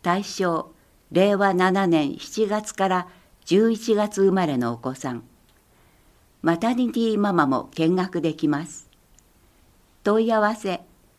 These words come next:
矢本子育て支援センター、ホットフル。電話、八四二六七六。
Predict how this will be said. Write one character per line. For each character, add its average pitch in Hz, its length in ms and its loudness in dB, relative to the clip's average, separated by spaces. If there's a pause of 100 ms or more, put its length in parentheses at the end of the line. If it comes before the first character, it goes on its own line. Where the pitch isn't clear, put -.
(340)
矢 175 160 2
本 196 380 0
子 185 160 -8
育 220 320 -2
て 208 160 -2
支 196 180 -2
援 233 180 0
セ 214 220 -4
ン 165 60 0
タ - 160 -10
ー、 117 160 -10 (340)
ホ 233 140 -2
ッ - 20 -6
ト 175 220 -8
フ 135 160 -6
ル。 - 180 -8 (800)
電 190 340 0
話、 170 220 -2 (480)
八 196 460 -6
四 160 280 -2 (460)
二 214 380 -2
六 214 360 -4
七 147 380 -4
六。 151 360 -10